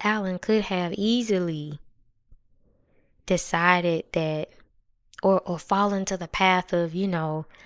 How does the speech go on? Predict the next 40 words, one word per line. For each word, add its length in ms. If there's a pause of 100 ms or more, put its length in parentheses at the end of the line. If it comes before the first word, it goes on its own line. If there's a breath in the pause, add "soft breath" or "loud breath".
(280 soft breath)
not 160
saying 300
that 100
his 140
daddy 280
was 220
a, 140 (160)
you 100
know, 140
they 140
were 140
poor 300
or 40
anything, 440
but, 320
you 140
know, 280 (340 loud breath)
his 140
dad 160
worked 260
in 100
a 40
factory. 680
He 160
had 260
to 120
travel 640
to 180
a 60
whole 220
nother 260
country 400
to 140
find 460
work. 380 (960)
And 160
he 140
could 180
have, 180
like, 240